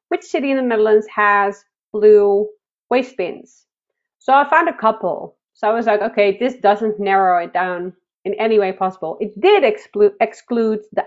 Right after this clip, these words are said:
Eindhoven area because they didn't have any blue containers there. So I thought, "Well, okay, Eindhoven is probably wrong." So I was focused again on the front, and I saw this little soccer field.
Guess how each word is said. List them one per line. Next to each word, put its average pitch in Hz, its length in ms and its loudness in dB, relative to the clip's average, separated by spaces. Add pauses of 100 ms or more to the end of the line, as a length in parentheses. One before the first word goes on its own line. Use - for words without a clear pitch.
Eindhoven 196 500 0
area 170 460 0
because 247 240 -2
they 233 100 0
didn't 226 280 -4
have 202 240 0
any 208 340 0
blue 185 160 0
containers 185 580 -4
there. - 320 -8 (720)
So - 140 2
I 240 60 6
thought, 247 200 2
"Well, 254 200 6
okay, 277 280 2
Eindhoven 254 480 2
is 208 80 -2
probably 180 400 -2
wrong." 165 400 -8 (800)
So 269 120 4
I 285 40 8
was 302 180 0 (220)
focused 302 320 0
again 247 400 4
on 226 180 -2
the 214 160 -2 (380)
front, 214 400 2 (160)
and 233 160 -8
I 247 160 0
saw 269 300 2
this 240 240 -8
little 220 260 -4
soccer 220 480 -2
field. - 340 -12